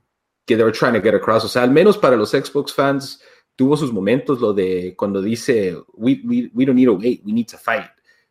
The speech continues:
You know, finish the fight", que es uno de los taglines de Halo. Eh, el pedazo donde él mete el A I en su, en su wrist y, y no carga, que su A I es Cortana, que es un personaje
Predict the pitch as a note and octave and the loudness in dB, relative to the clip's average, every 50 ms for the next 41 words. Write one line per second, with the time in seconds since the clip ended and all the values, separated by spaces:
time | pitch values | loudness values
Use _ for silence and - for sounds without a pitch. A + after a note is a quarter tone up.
0 | _ _ G2 G#2 G#2 - - B2+ B2 A2+ - - G#2+ - - B2 A#2 G#2+ - - | _ _ -4 -4 -4 -2 0 0 0 0 -2 -2 -4 -4 -2 -2 -2 -2 -2 -4
1 | - - - B2 A2+ A2+ A2+ F#2+ F#2 - - - G#2+ G#2+ G#2+ A2 G#2+ G#2 G2 F2+ | -6 -6 -4 -2 -2 -2 -2 -2 -4 -6 -6 -4 -4 -2 -2 0 0 -2 -2 -4
2 | - F#2 F#2 F#2+ G2+ A2 A2+ G#2+ G2+ F#2+ - - - - - _ _ _ _ _ | -6 -10 -8 -4 -2 -2 -2 -2 -4 -6 -6 -8 -16 -20 -20 _ _ _ _ _
3 | _ - A2 G#2+ G2+ G2+ G2 G2 F#2+ F#2+ F#2+ F#2+ F#2 - - B2+ A#2 - C3 B2 | _ -2 0 2 2 4 4 4 4 4 2 0 -2 -2 -2 -2 0 2 2 2
4 | B2+ C3+ - - F3+ D3+ C3+ C3 A#2 A2+ A2+ A#2 C3 C3 B2 - G#2+ B2 B2+ B2+ | 2 2 2 2 4 4 4 4 6 6 6 6 6 4 2 -2 -2 -2 0 0
5 | - C#3 A#2+ A2+ A#2 A#2+ A#2+ B2 B2 B2+ A#2+ A#2+ A#2+ - - A#2 G2 F2+ F2 E2 | 2 0 2 2 2 2 2 2 2 0 0 -2 -4 -6 -8 -8 -8 -8 -8 -10
6 | - G2+ G2 F#2+ - G#2 F#2+ F2 G2+ A2 C3 - - - - - _ - G#2 G2+ | -10 -12 -14 -12 -10 -10 -8 -2 0 0 0 0 -4 -8 -16 -18 _ -10 -8 -8
7 | G2 F2 E2+ - - G2+ G2+ A2 G#2+ - - C3 C#3+ D#3 B2 G#2 G2 G#2 - _ | -8 -8 -10 -10 -8 -4 -2 -2 -2 -2 0 -2 0 0 -2 -2 -6 -10 -12 _
8 | _ _ _ - G#2+ - - A2 G#2 A#2 A#2+ A#2+ A#2+ B2 B2 A2+ - - G#2 F#2+ | _ _ _ -6 -6 -4 -2 0 2 4 4 6 6 4 2 0 -2 -4 -4 -4
9 | - - A2 B2 C3 A#2+ G2+ - - G2+ - - G2+ - G#2+ G#2 - G2+ F2+ F#2+ | -2 -2 0 0 0 -2 -2 -4 -6 -8 -8 -8 -8 -8 -8 -8 -8 -10 -10 -10
10 | G2+ A2+ B2 G#2+ G2+ - | -8 -6 -4 -4 -4 -6